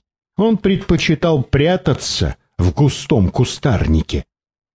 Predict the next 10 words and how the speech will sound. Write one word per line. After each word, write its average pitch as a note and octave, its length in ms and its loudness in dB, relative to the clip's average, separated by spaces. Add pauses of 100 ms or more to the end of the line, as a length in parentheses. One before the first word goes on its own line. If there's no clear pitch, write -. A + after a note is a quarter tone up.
(180)
Меняю F3+ 600 2
диск C3+ 640 -2 (220)
и, F2+ 140 2
пользуясь B2+ 920 0
временным A#2+ 680 2
затишьем, F#3+ 840 0 (480)
набиваю F#3+ 540 2
патронами F3+ 1080 0
опустошенную F#2+ 960 2
ленту. D2+ 520 -2